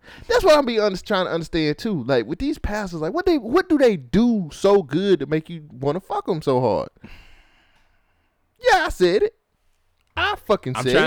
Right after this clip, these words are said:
Speaker 1: it.
Speaker 2: to decide how I wanna answer this. What do they do? They don't do a lot. They do a, it's mind games. You, you go to people who are weak and susceptible to this information.
Speaker 1: Yeah, but
Speaker 2: You tell them you have all the inf-, you have all the answers ever.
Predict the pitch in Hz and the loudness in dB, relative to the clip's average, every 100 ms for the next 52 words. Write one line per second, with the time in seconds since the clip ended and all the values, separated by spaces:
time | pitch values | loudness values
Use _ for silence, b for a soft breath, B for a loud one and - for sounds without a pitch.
0 | 151 127 120 135 127 123 117 113 113 107 | 0 -8 -6 -4 -4 -4 -4 -4 -6 -6
1 | 117 147 104 87 85 - 135 143 135 123 | -6 -6 -8 -14 -16 -8 -6 -6 -6 -8
2 | 113 135 143 135 95 104 120 117 101 95 | -6 -6 -8 -12 -14 -12 -10 -12 -12 -14
3 | 80 80 69 85 90 107 95 90 - _ | -14 -16 -18 -18 -16 -14 -14 -16 -20 _
4 | _ _ _ _ - 110 117 147 147 87 | _ _ _ _ -18 -14 -12 -10 -10 -14
5 | 67 50 - - 104 123 117 135 151 151 | -18 -20 -20 -16 -10 -8 -8 -6 -2 -2
6 | 135 151 147 120 135 110 101 90 113 131 | -2 -6 -8 -10 -8 -8 -10 -12 -10 -10
7 | - - - 98 95 85 - 120 - 95 | -12 -18 -14 -16 -16 -16 -14 -14 -14 -16
8 | 90 104 95 90 92 - 92 87 185 135 | -16 -16 -16 -16 -18 -16 -14 -14 -10 -10
9 | 87 76 85 120 - 143 139 135 131 127 | -10 -12 -8 -6 -4 -4 -4 -6 -6 -6
10 | 120 101 110 123 135 123 120 117 - 117 | -8 -8 -8 -6 -6 -8 -12 -14 -12 -10
11 | 127 113 - 110 127 123 120 120 98 95 | -8 -8 -10 -10 -10 -10 -12 -12 -14 -18
12 | 90 - _ _ _ _ _ _ _ 127 | -20 -20 _ _ _ _ _ _ _ -10
13 | 113 85 | -10 -12